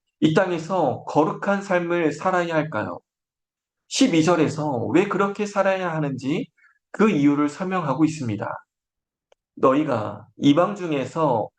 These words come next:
행실을 선하게 가져 너희를 악행한다고 비방하는 자들로 하여금 너희 선한 일을 보고 오시는 날에 하나님께 영광을 돌리게 하려 함이라."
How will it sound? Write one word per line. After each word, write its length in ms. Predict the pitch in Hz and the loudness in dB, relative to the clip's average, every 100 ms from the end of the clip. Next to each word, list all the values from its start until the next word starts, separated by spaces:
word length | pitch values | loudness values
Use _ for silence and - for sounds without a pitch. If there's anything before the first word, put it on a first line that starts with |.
| _ _ _ 220 | _ _ _ 2
행실을 540 | 226 220 202 202 165 | 2 0 0 2 2
선하게 480 | - 202 196 190 190 | 0 -2 0 0 -4
가져 440 | - 117 117 95 - _ _ _ _ _ _ _ | -4 -4 -4 -6 -8 _ _ _ _ _ _ _
너희를 680 | 117 135 139 143 156 123 - | 0 2 2 2 2 0 -2
악행한다고 800 | - - 208 196 185 170 170 180 | -2 -4 -6 -6 -4 -2 -2 -2
비방하는 600 | 175 160 175 170 165 175 | -4 -2 0 0 -4 -8
자들로 500 | 156 131 131 131 135 | -6 -4 -2 0 0
하여금 440 | 127 120 113 143 190 233 _ _ _ _ | 0 -2 -2 -2 -4 -8 _ _ _ _
너희 320 | - 135 139 131 | 0 2 0 -4
선한 360 | 185 196 196 | -2 0 0
일을 220 | 190 196 | -2 -6
보고 500 | 196 151 156 151 156 156 _ _ - | -4 -4 0 -2 -2 -8 _ _ 0
오시는 480 | 151 156 196 220 | 0 0 -4 -4
날에 520 | 170 117 123 120 104 117 _ _ - | -2 -2 -4 -6 -10 -14 _ _ -2
하나님께 720 | 185 180 160 156 156 147 147 | 0 2 2 0 0 0 2
영광을 520 | 127 120 127 147 170 175 | 2 0 0 -2 -2 -4
돌리게 360 | 139 143 147 | -2 -2 -2
하려 480 | 139 123 127 135 156 - _ | -2 -2 -2 -2 -4 -12 _
함이라." 520 | - 180 147 101 90 | -2 0 0 0 -4